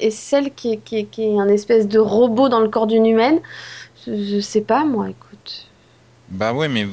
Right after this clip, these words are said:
Speaker 2: enfin, sans vouloir vous, vous vexer, aucune de vous deux n'est aussi intelligente que Fitz et Simons, donc bon.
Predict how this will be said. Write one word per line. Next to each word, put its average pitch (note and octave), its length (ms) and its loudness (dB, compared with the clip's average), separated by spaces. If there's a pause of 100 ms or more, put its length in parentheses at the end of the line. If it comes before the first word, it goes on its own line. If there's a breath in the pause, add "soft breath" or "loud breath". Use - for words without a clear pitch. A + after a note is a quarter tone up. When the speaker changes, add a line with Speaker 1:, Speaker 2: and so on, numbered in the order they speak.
(520)
Speaker 2:
enfin, F#2 220 -6 (180)
sans - 260 -8
vouloir A2+ 300 -2
vous, G2+ 300 -8
vous G2 160 -10
vexer, B2 480 -6 (480 soft breath)
aucune A#2 640 -4
de G2 80 -4
vous G2 240 -8
deux C3+ 240 -6
n'est G#2+ 120 -2
aussi G2+ 460 -6
intelligente G2+ 540 -8
que F2+ 100 -10
Fitz - 320 -12
et F2+ 60 -10
Simons, G#2+ 420 -12
donc - 560 -8 (220)
bon. G2+ 180 -14